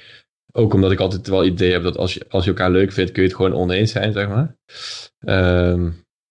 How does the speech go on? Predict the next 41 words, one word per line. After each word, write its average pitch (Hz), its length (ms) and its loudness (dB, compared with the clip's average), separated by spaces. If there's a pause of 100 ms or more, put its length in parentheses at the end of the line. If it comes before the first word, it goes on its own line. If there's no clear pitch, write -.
(220)
maar 107 120 2
dat 160 140 2
is 151 100 0
eigenlijk, 135 300 0
dat 143 100 2
is 127 100 -2
in - 60 -20
principe 120 520 0
wat 113 160 0
man-, 107 200 0
mentale 113 280 2
modellen 101 380 4
ook 95 200 -2
s-, - 240 -8
s-, - 320 -10
dat - 180 0
is 123 80 2
eigenlijk 123 320 2
een 104 60 6
mota-, 104 420 0
mentaal 101 320 0
model, 95 420 2
hè. 147 180 0
Zoals, - 240 -2
ik - 140 -8
weet 123 100 4
niet 135 80 6
wat 113 100 4
de 104 80 -2
naam 110 260 2
zou 127 180 2
zijn, 123 320 0
maar 104 560 -4
dat 107 160 2
je 110 80 4
inderdaad 98 320 4
een 98 120 0
check 123 260 -2
maakt 92 260 -2
bij 87 120 -2
jezelf. 90 540 -6